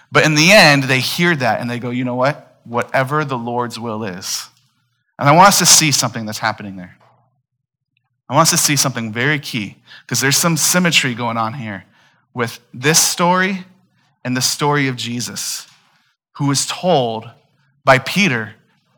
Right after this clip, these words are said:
"Don't go to Jerusalem." And Jesus says, remember that really harsh sounding statement, "Get behind me, Satan," <laughs> right? Because not that Peter was Satan, but the words that were coming out of his mouth then was an invitation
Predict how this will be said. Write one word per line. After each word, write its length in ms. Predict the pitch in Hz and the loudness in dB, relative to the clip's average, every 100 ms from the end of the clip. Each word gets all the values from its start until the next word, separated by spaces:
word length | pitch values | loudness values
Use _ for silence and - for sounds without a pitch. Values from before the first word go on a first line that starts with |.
| _ _ _ | _ _ _
"Don't 200 | - 139 | -4 -4
go 120 | 135 143 | -2 -2
to 100 | 127 | -2
Jerusalem." 520 | 113 131 - 90 - _ _ _ _ _ _ _ _ _ _ _ _ _ _ _ _ - | -6 -8 -8 -12 -18 _ _ _ _ _ _ _ _ _ _ _ _ _ _ _ _ -14
And 120 | 123 | -6
Jesus 300 | 143 143 143 | 0 2 2
says, 340 | - 139 131 | 2 2 2
remember 380 | 127 127 131 127 131 | 2 0 0 -2 -4
that 380 | 120 113 - _ 120 | -2 -2 -4 _ -10
really 300 | 123 104 - | -8 -6 -10
harsh 640 | - - - 127 127 - | -16 -16 -2 2 2 0
sounding 320 | - 131 127 | 0 0 0
statement, 420 | 113 135 117 131 123 | -4 -4 -4 -4 -6
"Get 140 | 139 | -4
behind 320 | 143 135 131 | -2 -2 -2
me, 80 | 120 | -2
Satan," 420 | - 110 - - - | -4 -4 -10 -16 -20
<laughs> 140 | _ 131 | _ -6
right? 300 | 135 139 - - - - - _ _ _ _ _ _ _ | -4 -6 -8 -18 -20 -20 -20 _ _ _ _ _ _ _
Because 560 | 139 139 165 147 139 - | 0 4 6 6 4 2
not 260 | 135 165 | 4 6
that 360 | 160 147 - _ | 6 0 -4 _
Peter 320 | - 170 151 | 0 2 4
was 160 | 131 117 | 2 2
Satan, 420 | - 160 120 117 - | 2 2 0 -6 -8
but 160 | - 135 | -6 -4
the 80 | 123 | -4
words 460 | 110 131 165 180 | -2 4 4 4
that 120 | 143 127 | 4 2
were 120 | 127 | 0
coming 280 | 139 147 127 | -2 2 4
out 140 | 139 | 6
of 80 | 135 | 4
his 160 | 127 | 0
mouth 320 | 117 123 139 135 | 2 2 2 2
then 220 | 165 143 | 0 2
was 140 | 131 | -2
an 80 | 123 | -4
invitation 760 | 139 147 151 - 139 139 170 175 | -4 -4 -4 -4 -4 -4 -4 -6